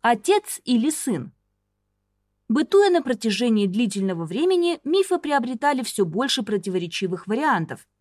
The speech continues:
Так уже известный нам Атум то выступает в роли отца всех богов, то именуется сыном Нуна.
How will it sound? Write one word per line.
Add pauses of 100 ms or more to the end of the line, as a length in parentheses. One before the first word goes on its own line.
(180)
Так
уже
известный
нам
Атум
то
выступает
в
роли
отца
всех
богов, (260)
то
именуется
сыном
Нуна.